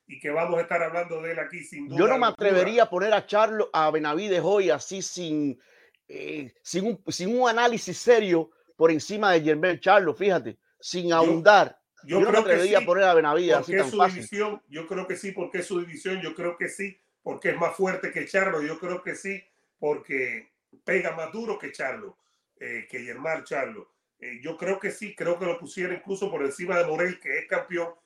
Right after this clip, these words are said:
Speaker 1: ahora es que, que es campeón de la A M B, un título de estos que sabemos que, que no son los que deberían ser, pero Morel tiene todas las condiciones del mundo, es un muy buen boxeador joven, con un gran pedigrí amateur,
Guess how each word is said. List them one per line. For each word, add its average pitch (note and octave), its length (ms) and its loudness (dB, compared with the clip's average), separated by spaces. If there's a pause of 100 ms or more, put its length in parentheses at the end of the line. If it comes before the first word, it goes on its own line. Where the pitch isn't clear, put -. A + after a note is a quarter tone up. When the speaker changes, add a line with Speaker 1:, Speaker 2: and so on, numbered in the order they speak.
(120)
Speaker 1:
ahora C#3+ 280 -4
es - 60 -18
que, B2+ 200 -10
que E3 100 -6
es - 60 -10
campeón F3+ 460 -4
de D3 240 -2
la C#3+ 180 -2
A E3+ 60 -2
M D#3+ 160 -8
B, E3+ 120 -10
un E3 140 -16
título E3 420 -10
de E3+ 100 -6
estos D#3+ 300 -12 (420)
que D3 120 -10
sabemos D#3 540 -6
que, A2+ 380 -10 (380)
que C3 160 -8
no D#3 140 -4
son F3 300 -4
los D#3+ 120 -6
que D#3+ 100 -6
deberían D3+ 440 -2
ser, F#3+ 240 -6
pero E3+ 140 -6
Morel D3+ 280 -8
tiene E3 220 -8
todas E3+ 280 -8
las D3+ 100 -8
condiciones D3 600 -14 (240)
del C#3+ 180 -4
mundo, E3+ 260 -2
es - 60 -8
un D#3 120 -12
muy D#3+ 120 -4
buen E3+ 180 -2
boxeador D#3+ 440 -2
joven, E3+ 380 -2 (280)
con C3+ 140 -4
un D3+ 140 -6
gran E3+ 240 4
pedigrí D#3 580 -4 (240)
amateur, E3+ 640 -2